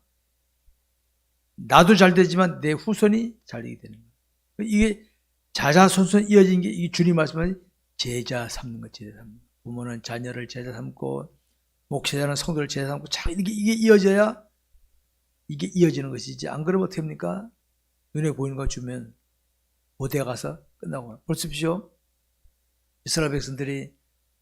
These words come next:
여호수아 시대 사람들 지나고 나니까 사사 시대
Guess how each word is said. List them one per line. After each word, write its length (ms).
여호수아 420
시대 520
사람들 400
지나고 400
나니까 320
사사 300
시대 480